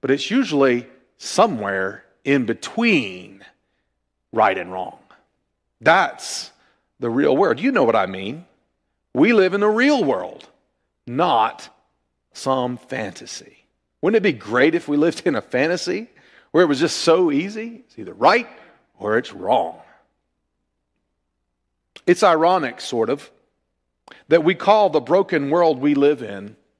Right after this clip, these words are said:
the real world. You ever thought about that?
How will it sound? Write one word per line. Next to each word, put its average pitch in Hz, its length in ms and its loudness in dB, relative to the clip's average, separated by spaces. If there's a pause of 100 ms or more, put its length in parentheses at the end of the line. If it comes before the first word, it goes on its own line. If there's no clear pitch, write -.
(680)
the 120 120 -2
real 104 380 -4
world. 101 480 -10 (1700)
You - 60 -8
ever 294 100 -6
thought 254 240 0
about 269 260 -2
that? 233 360 -2